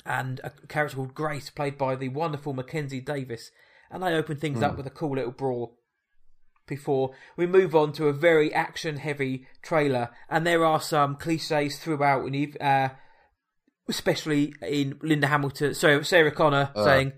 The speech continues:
Speaker 2: yeah.
Speaker 1: "I'll be back, fine, I can let that one slip." But there are some cool moments, I will say that. Sarah Connor looks badass in this. I really do think she does.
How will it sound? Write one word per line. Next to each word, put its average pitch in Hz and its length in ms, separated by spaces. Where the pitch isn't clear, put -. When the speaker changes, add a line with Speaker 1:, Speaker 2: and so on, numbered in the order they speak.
Speaker 2:
yeah. 87 200
Speaker 1:
"I'll 139 260
be 139 180
back, 170 340
fine, 180 400
I 165 80
can 165 160
let 160 100
that 156 140
one 147 100
slip." - 360
But 208 80
there 240 160
are 254 100
some 247 180
cool 254 220
moments, 139 320
I 165 60
will 175 120
say 185 200
that. 156 240
Sarah 208 300
Connor 190 240
looks 160 180
badass 143 580
in 127 100
this. 147 300
I 143 80
really 156 200
do 151 160
think 147 180
she 139 60
does. 143 240